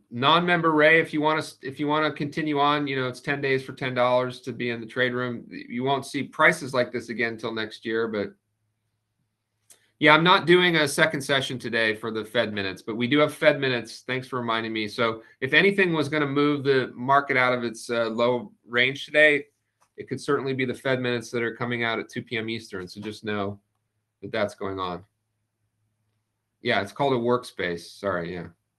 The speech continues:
You're gonna import a workspace. Essentially, just take the file and you put it in the workspace folder under,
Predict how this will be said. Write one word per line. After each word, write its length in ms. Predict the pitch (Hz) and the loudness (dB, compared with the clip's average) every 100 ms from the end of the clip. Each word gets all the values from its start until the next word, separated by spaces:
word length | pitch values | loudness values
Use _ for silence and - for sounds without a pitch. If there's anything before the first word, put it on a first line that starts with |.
| _ _ _ _ _ _ _ _ _ _ _ _ _ | _ _ _ _ _ _ _ _ _ _ _ _ _
You're 140 | 104 110 | -6 -4
gonna 120 | - | -4
import 320 | 127 127 123 | -4 0 0
a 60 | 110 | 2
workspace. 720 | 113 110 - 92 85 85 - _ - - _ _ _ _ _ _ _ _ - | 0 -2 -4 -4 -4 -8 -20 _ -20 -20 _ _ _ _ _ _ _ _ -18
Essentially, 440 | - 156 156 165 143 | 0 4 4 4 2
just 180 | 143 | 2
take 180 | 165 151 | 2 2
the 60 | 135 | 2
file 380 | - 135 135 131 | 6 8 8 6
and 100 | 120 | 0
you 60 | |
put 180 | 113 131 | -2 2
it 160 | 127 - | 2 0
in 160 | 120 | -4
the 80 | 117 | -2
workspace 560 | 110 123 - 123 110 - | 0 0 -2 -4 -4 -4
folder 340 | 120 113 113 | -4 -2 -2
under, 420 | 104 104 101 101 | 0 0 -2 -4